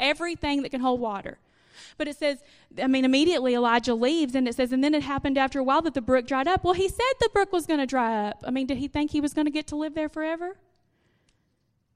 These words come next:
I find it funny that never once do we see Elijah question God, grumble. "You've led me to this brook.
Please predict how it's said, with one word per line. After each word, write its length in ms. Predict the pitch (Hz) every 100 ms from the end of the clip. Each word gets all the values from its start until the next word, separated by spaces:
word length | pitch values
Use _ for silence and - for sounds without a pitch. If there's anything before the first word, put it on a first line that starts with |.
| _ _ _ _ _ _ _ -
I 80 | 233
find 240 | 285 277
it 100 | -
funny 300 | 277 277 269
that 240 | 233 214 - _ _ _ _ _ _ _ _ _ _ _ -
never 320 | 247 262 285
once 300 | 269 277 -
do 80 | 269
we 120 | 247
see 220 | - 269
Elijah 680 | 254 240 247 240 247 226 220 _ - _
question 500 | - 220 208 - 240
God, 480 | 233 240 233 233 233 - - _ _ _ _ _
grumble. 560 | 214 214 220 220 226 - _ _ _ _ _ _ -
"You've 180 | 208
led 180 | 208 214
me 100 | 226
to 120 | 240 254
this 160 | 269
brook. 400 | - 208 202 -